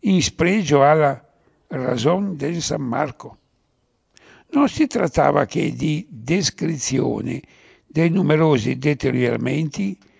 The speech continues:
dei tagli intempestivi e degli abusi compiuti dalle comunità rurali. Di conseguenza si era previsto di assicurare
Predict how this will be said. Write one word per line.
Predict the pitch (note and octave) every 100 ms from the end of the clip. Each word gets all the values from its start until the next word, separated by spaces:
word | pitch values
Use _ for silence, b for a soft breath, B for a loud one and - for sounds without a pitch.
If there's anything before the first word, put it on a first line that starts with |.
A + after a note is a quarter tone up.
| b b
dei | - C3+ C3+
tagli | - B2+ B2+ C3+
intempestivi | C#3 A#2+ C3 G#2+ - - - D3+ F#3 F#3 G3+ - b b b
e | - C#3+
degli | D3 G#3 A3+
abusi | E3 D#3+ C#3 G#2+ B2+
compiuti | - E3 D3 E3 E3 - A3+
dalle | D3 C3+ -
comunità | C#3+ D3 D3+ D3 A2+
rurali. | A#2+ B2+ - - - D3 _ _ _ _ _ _ _ _ _ b b b _
Di | C3
conseguenza | - D#3+ C3+ F3 E3 E3 C#3+ E3+ D#3 D#3 _ b b b b b
si | - F3+
era | F3+
previsto | D#3 E3 D3 C#3 - C3
di | C3 C3
assicurare | B2+ - D3 C#3+ E3 C#3 A#2 A#2+ A#2 C3